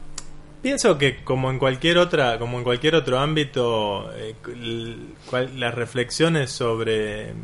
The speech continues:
todo tipo de problemas que nos involucran como personas rápidamente desembocan en, eh,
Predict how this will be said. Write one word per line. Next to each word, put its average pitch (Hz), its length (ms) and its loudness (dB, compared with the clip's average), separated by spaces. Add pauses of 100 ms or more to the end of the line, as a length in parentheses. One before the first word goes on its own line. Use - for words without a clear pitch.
(560)
todo 123 220 2
tipo 123 340 -2
de 101 120 -2 (200)
problemas 117 520 0
que 113 100 -6
nos 107 140 -4
involucran 117 600 0
como 107 300 -6
personas 120 380 -2
rápidamente 135 580 2
desembocan 117 1000 -2 (680)
en, 120 440 -2 (500)
eh, - 240 -12